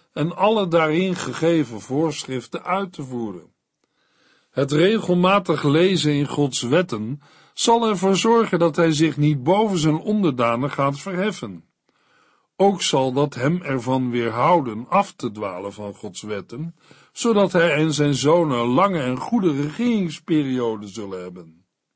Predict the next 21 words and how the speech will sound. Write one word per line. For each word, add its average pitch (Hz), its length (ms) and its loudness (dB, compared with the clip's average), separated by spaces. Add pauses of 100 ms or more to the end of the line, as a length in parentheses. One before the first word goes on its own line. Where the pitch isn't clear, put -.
(640)
Mensen 196 400 -2
die 175 160 -2
de 160 100 0
Heere 202 280 0
niet 120 280 -4
kennen, 107 460 -8 (400)
vertrouwen 170 600 2
op 151 140 0
hun 147 180 0
eigen 170 460 -4
kracht - 540 -12 (280)
en 190 200 0
de 156 100 0
kracht 147 420 0
van 117 160 -8
hun 127 180 -6
paarden. 131 500 -6 (840)
Maar 156 200 4
voor 185 200 0
Israël 147 480 2
geldt, 120 540 0